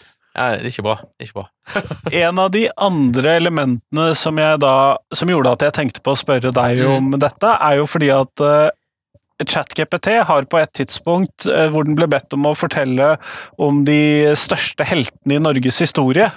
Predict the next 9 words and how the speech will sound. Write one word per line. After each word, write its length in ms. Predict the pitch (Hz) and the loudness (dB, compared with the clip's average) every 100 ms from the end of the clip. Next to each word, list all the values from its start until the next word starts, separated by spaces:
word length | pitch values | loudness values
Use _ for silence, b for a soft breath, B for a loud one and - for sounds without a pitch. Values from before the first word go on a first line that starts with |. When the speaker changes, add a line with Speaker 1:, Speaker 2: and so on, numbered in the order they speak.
| - | -10
Speaker 1:
Mm. 320 | 135 160 143 202 B B | -6 -4 -4 -8 B B
Speaker 2:
så 220 | - 170 165 | -4 -2 0
trakk 300 | 190 - 123 | -2 -2 -4
han 180 | 123 117 | -4 -2
fram 320 | 135 127 139 | 0 2 2
en 140 | 139 | 2
viss, 540 | 131 120 - - - 139 | 0 0 0 -2 -2 0
eh, 340 | 139 135 139 | 2 4 2
Oslo-borger, 880 | - 165 - 131 127 123 120 139 | 0 -2 -2 0 0 0 2 0